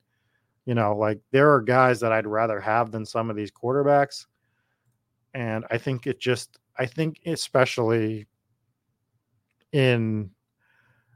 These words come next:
best ball sites like Underdog, that Superflex, the quarterback gets, like, extremely overvalued, like, too, too far.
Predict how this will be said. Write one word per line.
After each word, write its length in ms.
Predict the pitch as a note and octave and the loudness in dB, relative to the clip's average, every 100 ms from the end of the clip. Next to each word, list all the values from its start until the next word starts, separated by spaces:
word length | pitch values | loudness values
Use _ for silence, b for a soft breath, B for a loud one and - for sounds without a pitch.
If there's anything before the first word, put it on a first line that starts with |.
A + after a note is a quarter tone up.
| _ | _
best 240 | D3+ D3+ - | 6 6 6
ball 440 | A#2+ A2+ G2+ G2+ | 6 6 4 -2
sites 520 | - - B2+ A#2 - B2 | -8 -2 -2 -2 -8 -2
like 280 | A#2 B2+ | 2 2
Underdog, 680 | A#2+ B2+ A2 G#2+ G2 G2 G2+ - _ _ _ _ _ _ | 2 0 0 0 -2 -4 -8 -20 _ _ _ _ _ _
that 180 | B2 A2+ | -2 -2
Superflex, 640 | - C#3 A#2+ - A2+ G#2+ - | -2 -2 -4 0 0 0 -6
the 80 | |
quarterback 520 | - - A#2+ A2 G#2 - | -8 -2 0 0 -4 -6
gets, 240 | G#2+ - | -10 -10
like, 220 | G#2 G#2 _ _ _ C#3 | -10 -10 _ _ _ -12
extremely 920 | - - - - B2 C3+ B2+ A2 G2+ | -8 -8 -8 -4 0 2 0 -2 -4
overvalued, 760 | F#2+ F2+ F#2+ F#2+ G2 F2+ A2+ C3 _ _ - | -6 -8 -10 -10 -10 -12 -14 _ _ _ -8
like, 180 | A2+ G#2+ _ _ _ _ _ _ _ _ _ _ | -6 -6 _ _ _ _ _ _ _ _ _ _
too, 500 | - B2+ A2+ G2+ F#2+ _ _ _ - | -4 -2 -2 -4 -10 _ _ _ -20
too 240 | - C3 | -4 -4
far. 420 | G#2+ - - - | -2 -6 -8 -12